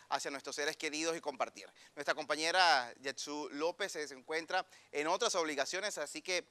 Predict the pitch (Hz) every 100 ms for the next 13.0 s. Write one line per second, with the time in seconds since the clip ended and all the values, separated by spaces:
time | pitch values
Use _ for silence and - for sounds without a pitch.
0 | - - _ 131 143 135 - 160 175 254
1 | 247 240 139 147 165 - - - 175 196
2 | 214 214 175 - 175 180 151 131 165 156
3 | 220 196 - - _ - 156 131 117 127
4 | 123 85 95 139 170 170 214 247 214 175
5 | 185 190 165 143 165 185 208 - - -
6 | 143 151 156 151 - 233 - 247 233 -
7 | 151 143 - 151 147 175 196 143 - -
8 | - - - - 143 131 - 165 175 170
9 | 175 214 190 165 156 175 196 220 - -
10 | - 143 143 185 175 208 226 - - 185
11 | - 143 180 208 202 165 123 90 117 127
12 | 135 139 139 143 147 - 147 120 113 104